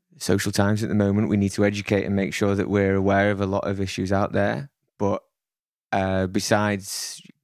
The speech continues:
just giving money, I'm not sure what my hands-on approach would be, but I think it would be more on a local scale, like trying to get involved and help out with some local communities,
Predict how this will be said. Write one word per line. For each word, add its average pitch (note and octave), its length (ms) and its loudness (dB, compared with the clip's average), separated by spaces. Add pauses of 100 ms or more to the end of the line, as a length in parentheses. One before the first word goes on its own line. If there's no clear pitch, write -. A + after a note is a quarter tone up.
(160)
just G2+ 220 -6
giving G#2 320 0
money, A2 240 2
I'm G2 100 0
not G#2 160 -4
sure G#2 180 2
what G2 220 0
my G2 160 0
hands-on G2 320 -2
approach F#2 320 -2
would F#2 120 -8
be, A2+ 160 2
but F2+ 140 0
I F#2 60 -2
think G2 220 -4
it - 60 -2
would F#2 120 -2
be F#2+ 120 0
more F#2+ 200 2
on F#2 80 0
a F2+ 40 -2
local F2+ 600 -2 (380)
scale, F2+ 480 0
like F2 180 -2
trying F#2+ 220 0
to F#2+ 60 0
get F2+ 140 -2
involved F2+ 580 -2 (360)
and F#2 100 -4
help F#2 220 -2
out F#2 120 0
with F#2 100 -6
some F#2 200 -4
local F2+ 260 -4
communities, G2+ 920 0